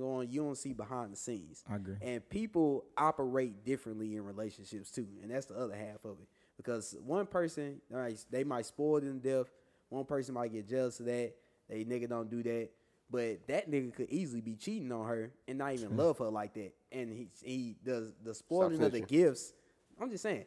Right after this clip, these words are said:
Speaker 1: the spoiling of the gifts is all just like a facade. That
Speaker 2: Mm-hmm.
Speaker 1: nigga don't even, might not even care about her, but the other nigga, and he could be going through some shit, but might love the fuck out of the other person.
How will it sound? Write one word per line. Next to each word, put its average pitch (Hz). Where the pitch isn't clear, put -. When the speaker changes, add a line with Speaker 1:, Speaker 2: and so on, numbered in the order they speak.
Speaker 1:
the 135
spoiling 185
of 160
the 123
gifts 151
is 123
all 131
just 123
like 117
a 110
facade. 110
That 135
Speaker 2:
Mm-hmm. 135
Speaker 1:
nigga 190
don't 185
even, 180
might 170
not 165
even 160
care 185
about 151
her, 143
but 123
the -
other 185
nigga, 131
and 156
he 170
could 165
be 156
going 170
through 127
some 120
shit, 127
but 120
might 123
love 127
the 110
fuck 135
out 110
of 104
the 107
other 95
person. -